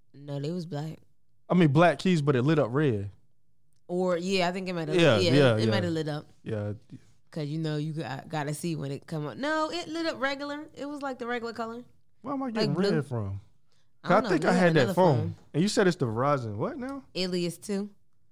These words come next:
Speaker 2: Let me
Speaker 1: But
Speaker 2: see.
Speaker 1: it was a long phone. Like, when it flipped up the, uh, regular way, the normal flip, it was long. But then when you flipped it to the side, it kinda looked like a, um, two-way.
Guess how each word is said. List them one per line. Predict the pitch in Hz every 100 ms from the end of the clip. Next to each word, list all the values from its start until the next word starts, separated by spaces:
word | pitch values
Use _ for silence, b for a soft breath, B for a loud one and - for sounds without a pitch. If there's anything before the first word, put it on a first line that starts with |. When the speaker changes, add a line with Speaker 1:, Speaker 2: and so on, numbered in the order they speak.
| _ _ _ _ _ - - - _ - - - - -
Speaker 2:
Let | 127
me |
Speaker 1:
But | 175 190
Speaker 2:
see. |
Speaker 1:
it | 254
was | 262
a | 190
long | 170 170 185 180
phone. | - 202 180
Like, | 160
when | 160 185
it | 202
flipped | 233 226 202
up | 190 - -
the, | 170 151
uh, | 156 156 151
regular | 151 190 208 240
way, | 240 233 233
the | 208
normal | 175 175 202 214
flip, | 214 240 247 - - - - _ _
it | 208
was | 196 165
long. | 185 180 147 151 - - _ - -
But | 160
then | 202 214 208
when | 185
you | 180
flipped | 175 196 175 170
it | 165
to |
the | 175
side, | 156 185 175 127
it | 151
kinda | 165 156 147
looked | 151 147
like | 143 139 139 127 123 - _ - _
a, | 143 123
um, | 143 139 123
two-way. | 139 - 170 143 - 147